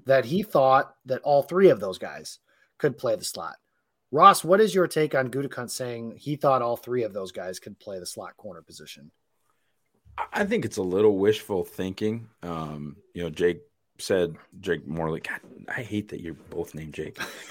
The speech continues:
Speaker 2: Um, <laughs> you know, Jake mentioned, like,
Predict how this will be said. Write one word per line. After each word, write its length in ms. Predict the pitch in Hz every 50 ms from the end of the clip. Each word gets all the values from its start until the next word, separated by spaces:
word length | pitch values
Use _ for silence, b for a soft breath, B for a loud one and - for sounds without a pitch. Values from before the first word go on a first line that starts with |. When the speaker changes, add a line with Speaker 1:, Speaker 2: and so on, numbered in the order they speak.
| B - -
Speaker 2:
Um, 580 | 123 123 117 113 107 98 90 85 - 156 - - _ - - -
<laughs> 260 | - _ - _ _ _
you 200 | 113 110 131 139
know, 120 | 131 117
Jake 260 | 101 107 120 143 139
mentioned, 380 | 139 135 120 - 120 107 95 -
like, 160 | 87 90 82